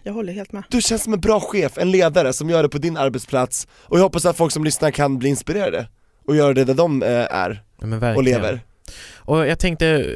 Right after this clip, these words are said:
Speaker 3: vi brukar ju fråga alla våra gäster om, eh, vem han, hon eller hen tycker ska gästa podden framöver.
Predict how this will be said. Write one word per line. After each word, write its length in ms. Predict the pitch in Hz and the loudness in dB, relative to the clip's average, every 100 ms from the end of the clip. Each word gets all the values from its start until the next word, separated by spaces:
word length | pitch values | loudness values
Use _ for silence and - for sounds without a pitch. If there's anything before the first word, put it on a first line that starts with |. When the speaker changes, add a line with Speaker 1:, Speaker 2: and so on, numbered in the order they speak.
| - | -6
Speaker 3:
vi 300 | 143 160 156 | -4 -4 -2
brukar 300 | 147 156 156 | -2 -2 0
ju 260 | 151 147 139 | 0 0 0
fråga 640 | - 123 120 120 113 87 - _ | 0 0 2 4 2 0 -6 _
alla 300 | 131 117 113 | 0 2 2
våra 200 | 107 104 | 2 2
gäster 600 | 107 - - 117 101 - | 0 -2 -2 0 0 0
om, 340 | 95 87 87 | -2 -4 -4
eh, 180 | 87 85 85 - | -4 -4 -6 -10
vem 540 | 92 92 107 92 90 92 - - - _ | -8 -2 -2 -2 -6 -8 -12 -20 -20 _
han, 260 | - 95 92 | -8 -6 -4
hon 420 | 90 87 87 82 | -6 -6 -8 -8
eller 140 | 95 90 | -6 -2
hen 420 | 92 80 80 85 104 _ | -2 -2 -6 -8 -14 _
tycker 300 | - 90 76 | -12 -8 -6
ska 160 | 80 92 | -4 -4
gästa 360 | 92 - - | -4 -4 -4
podden 340 | 76 113 101 80 | 0 0 -2 -8
framöver. 440 | 95 98 110 - | -8 -8 -8 -10